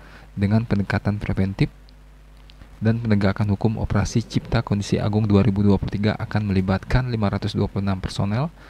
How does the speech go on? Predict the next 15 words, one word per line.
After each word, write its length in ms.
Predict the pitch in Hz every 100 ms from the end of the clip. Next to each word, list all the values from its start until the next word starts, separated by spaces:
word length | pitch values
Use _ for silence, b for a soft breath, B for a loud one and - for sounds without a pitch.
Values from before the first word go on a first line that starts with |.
| B B
dari 240 | 113 117 120
Polda 320 | 110 113 101
Bali 240 | 98 110
dan 240 | 120 98 95
Polres 480 | - 98 95 104
serta 480 | - 98 101 - 113
Polresta 640 | - 107 107 104 - 107 101 B B B 120
yang 160 | 117
terbagi 320 | 107 95 92
dalam 240 | 101 95 95
empat 400 | - 98 95 -
satgas. 640 | - - 104 92 101 -
Kapolda 800 | - 104 - 101 104 101 107 113 -
Putra 400 | - - - 113
menekankan 720 | 104 101 - 107 110 104 95